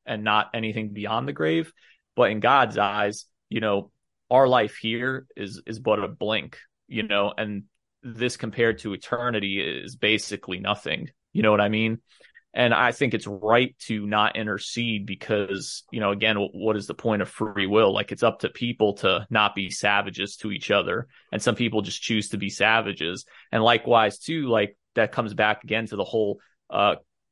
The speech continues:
Christian view of, like, what hell is. You know, a lot of people preach hell as being a punishment for doing bad, but we're all headed to hell by the default,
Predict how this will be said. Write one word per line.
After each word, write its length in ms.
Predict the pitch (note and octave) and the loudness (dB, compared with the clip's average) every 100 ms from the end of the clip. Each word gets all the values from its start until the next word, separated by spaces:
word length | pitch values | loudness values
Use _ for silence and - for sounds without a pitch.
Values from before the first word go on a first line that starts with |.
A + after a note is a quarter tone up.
| _ | _
Christian 520 | - C3+ - A#2+ G#2 | -2 -2 -2 -6 -6
view 280 | G2+ G#2+ A2+ | -4 -2 0
of, 120 | G2+ | 0
like, 220 | G2+ G2 - | 0 -2 0
what 180 | G2+ | -2
hell 320 | - A#2 A2+ G2 | 2 2 4 2
is. 180 | - | -2
You 80 | G#2+ | -4
know, 120 | G2+ | 2
a 20 | G2+ | 6
lot 220 | A2 G#2+ | 6 4
of 60 | |
people 300 | - A2+ - | 0 -6 -6
preach 400 | F#2+ - A2 G2 | -10 -4 -4 -2
hell 220 | - A2+ G#2 | 2 4 4
as 120 | G2 | 0
being 260 | G#2+ G#2+ | -2 -2
a 40 | G2 | -2
punishment 580 | - A2+ G#2+ - A2 F#2+ | -2 0 2 0 -4 -4
for 100 | G2+ | -6
doing 340 | G#2+ G#2+ G2 | -2 -2 0
bad, 380 | F#2+ A2 A2 G2 | 2 4 2 2
but 220 | G2+ G2 | 0 0
we're 180 | A#2+ B2 | 6 8
all 140 | A2 | 8
headed 300 | G2+ A#2 G#2 | 6 2 0
to 60 | - | -6
hell 260 | - A#2 G#2 | -2 0 2
by 180 | G2+ | 0
the 100 | G2+ | -2
default, 640 | G2 G#2+ B2 - F#2+ F#2+ - | -6 -8 -8 -2 -2 -2 -10